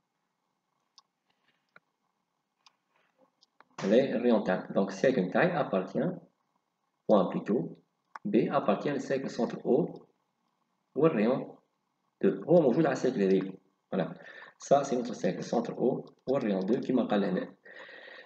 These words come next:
بالنسبة لطول بي نتسألوا احنا موجودة هنا ولا هنا ولا هنا؟ وين؟ فين بلاصتها ساكن؟ دونك حصلناها باللونجل.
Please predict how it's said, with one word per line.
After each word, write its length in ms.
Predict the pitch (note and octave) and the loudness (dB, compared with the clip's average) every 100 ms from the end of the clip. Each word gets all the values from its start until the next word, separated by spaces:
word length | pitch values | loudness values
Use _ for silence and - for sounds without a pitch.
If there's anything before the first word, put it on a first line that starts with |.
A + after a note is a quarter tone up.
| - | 0
بالنسبة 320 | A#2+ A#3 A#3 - | 6 6 8 6
لطول 260 | E3 C#3 | 8 8
بي 160 | A#2+ G#2+ | 8 6
نتسألوا 420 | G#2 G3+ A#2 G2+ | 8 8 10 8
احنا 160 | G2 F#2+ | 4 4
موجودة 360 | A#2+ F3 E3+ | 6 8 8
هنا 340 | D3+ G#3+ G#3+ C3+ | 8 6 4 6
ولا 160 | A2+ | 6
هنا 240 | A#2 E3+ C3 | 8 6 8
ولا 220 | G#2 G#2 | 6 6
هنا؟ 160 | C#3+ | 6
وين؟ 220 | B2 F#3 - | 8 8 10
فين 160 | F#3 | 8
بلاصتها 320 | E3 - G2+ | 8 4 2
ساكن؟ 340 | F#2+ G2 - - F3 | 2 0 -2 4 6
دونك 160 | - | 6
حصلناها 360 | G3+ F#3+ G3 E3+ | 6 6 8 6
باللونجل. 560 | D#3+ D3+ A#2+ G#2 - | 8 8 8 6 0